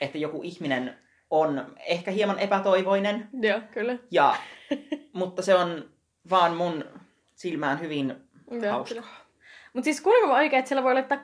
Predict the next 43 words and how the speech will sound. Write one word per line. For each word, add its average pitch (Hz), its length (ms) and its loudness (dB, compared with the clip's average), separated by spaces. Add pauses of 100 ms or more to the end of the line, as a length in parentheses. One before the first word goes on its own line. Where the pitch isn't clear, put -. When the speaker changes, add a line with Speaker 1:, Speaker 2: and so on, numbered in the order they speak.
Speaker 2:
kuvaa 214 540 2
siitä 214 220 -2
ihmiselle, 214 380 -2
jonka 202 220 -6
kanssa 208 160 -6
sulle 98 220 -6
ei - 40 -6
oo 185 60 -8
niinku 196 180 -10
matchia? 180 520 -10 (320)
Speaker 1:
Ö, 143 80 -6
kyllä. 147 280 0 (520)
Speaker 2:
Oh 302 160 0
my 339 180 0
god, 208 340 4
<laughs> - 80 -4
mitä, 339 140 4 (400)
mitä 381 200 2
ihmettä? 302 480 -2 (380)
Mi-, 277 220 0 (260)
okei, 262 440 2 (200)
ö, 247 180 6
mä 247 140 4
ehkä 294 380 2
nyt, 240 420 -10 (340)
sä 233 100 0
oot 240 100 0
varmaan 277 240 2
joskus 269 220 0
mulle 226 160 -4
puhunutkin 214 380 -2
tästä, 214 200 -4
mutta 208 140 -6
millaisia 277 340 2
kuvia 208 280 -2
siellä 214 240 -6
sit 220 100 -10
ihmiset 214 360 -6
yleensä 220 240 -8
on 220 80 -8
sulle 214 260 -8
lähettänyt - 440 -12
esimerkiksi? - 640 -14